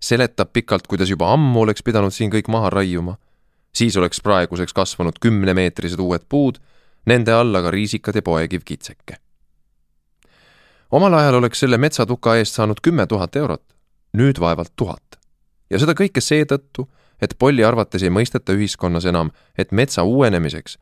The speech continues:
arenemiseks ja aastakümnete pärast taaskasutusele võtmiseks peab neid õigel ajal raiuma, et siis raielangile hoolikalt ja hästi uus mets kasvama panna. Lahkume kuusikust ja sõidame edasi.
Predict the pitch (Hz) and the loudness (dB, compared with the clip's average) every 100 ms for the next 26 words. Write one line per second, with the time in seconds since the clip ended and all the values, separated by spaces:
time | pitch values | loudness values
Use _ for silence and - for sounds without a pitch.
0 | - 101 135 113 101 92 - 87 127 139 | -2 0 2 0 0 -2 -2 0 2 0
1 | - 113 120 110 87 - 92 85 - 127 | -2 0 0 0 -2 -2 -2 -2 -2 -2
2 | 123 - 117 127 - 95 87 90 - 92 | -2 -2 -2 -4 -4 -2 0 0 -4 -4
3 | 87 82 - _ _ - 117 104 107 123 | -6 -8 -12 _ _ -2 0 2 2 2
4 | 135 101 113 104 135 147 82 65 - _ | 2 2 0 0 0 0 -2 -6 -10 _
5 | _ _ - 107 - 104 117 135 95 95 | _ _ -2 -2 0 2 2 4 4 2
6 | 85 80 - 110 135 135 - 131 - 85 | 0 -2 2 2 2 0 -2 -2 -2 -4
7 | 113 120 - 123 - - 110 101 87 82 | -2 -4 -4 -6 -4 0 0 0 -2 -4
8 | - 76 - - 73 76 71 65 62 - | -6 -6 -6 -6 -6 -4 -6 -6 -10 -14
9 | _ _ _ _ _ _ _ _ _ _ | _ _ _ _ _ _ _ _ _ _
10 | _ _ _ - 160 - 101 90 131 143 | _ _ _ -2 -2 0 -2 0 2 0
11 | 123 107 - 87 82 80 87 67 - - | -2 -6 -4 -2 -2 0 0 -2 -6 -14
12 | - | -14